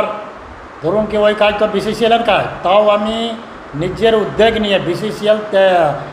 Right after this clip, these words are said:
কর্পোরেশন থেকে আপনার, আহ, জেসিবি, হ্যাঁ, আনে, তারপরে ট্র্যাক্টর এনে যত এখানে ইট পাথর বালি পড়েছিল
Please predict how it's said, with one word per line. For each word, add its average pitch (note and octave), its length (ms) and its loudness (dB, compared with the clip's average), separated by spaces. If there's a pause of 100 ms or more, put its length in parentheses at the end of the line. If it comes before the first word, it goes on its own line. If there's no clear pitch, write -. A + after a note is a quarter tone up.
(120)
কর্পোরেশন G3+ 580 2
থেকে G#3 500 4 (420)
আপনার, F#3+ 600 2
আহ, D#3+ 680 2
জেসিবি, G3 560 0 (100)
হ্যাঁ, E3 300 2
আনে, F#3 380 2
তারপরে F#3 320 0
ট্র্যাক্টর G#3 360 0
এনে E3+ 220 -4 (440)
যত F#3 200 0
এখানে G#3+ 440 2
ইট G#3+ 160 -2 (100)
পাথর F#3+ 300 2
বালি F3 360 2
পড়েছিল F3+ 440 0